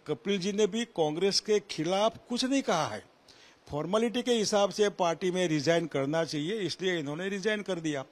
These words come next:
रिजाइन करने के बाद पब्लिक में न कांग्रेस ने कहा कि ही रिजाइन, न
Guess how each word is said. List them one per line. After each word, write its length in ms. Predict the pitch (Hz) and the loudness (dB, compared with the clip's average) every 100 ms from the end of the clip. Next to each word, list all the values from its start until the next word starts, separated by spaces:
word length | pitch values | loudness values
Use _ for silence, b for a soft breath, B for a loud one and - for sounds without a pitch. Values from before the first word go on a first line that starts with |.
| - B B B | -18 B B B
रिजाइन 360 | 135 131 175 214 | 0 6 6 6
करने 340 | 190 180 202 | 2 2 2
के 120 | 196 196 | 2 2
बाद 360 | 180 202 196 175 | 4 4 2 -2
पब्लिक 400 | 143 170 185 185 | -2 -2 -4 -2
में 140 | 180 | 0
न 120 | 165 | 0
कांग्रेस 420 | 147 123 120 165 - | -2 -4 -4 -4 -4
ने 60 | 180 | -4
कहा 280 | 185 170 190 | -2 -2 -2
कि 140 | 196 | -2
ही 80 | 185 | -4
रिजाइन, 520 | 185 170 202 226 359 B B B B | -2 2 4 2 -2 B B B B
न 220 | 135 180 | -2 0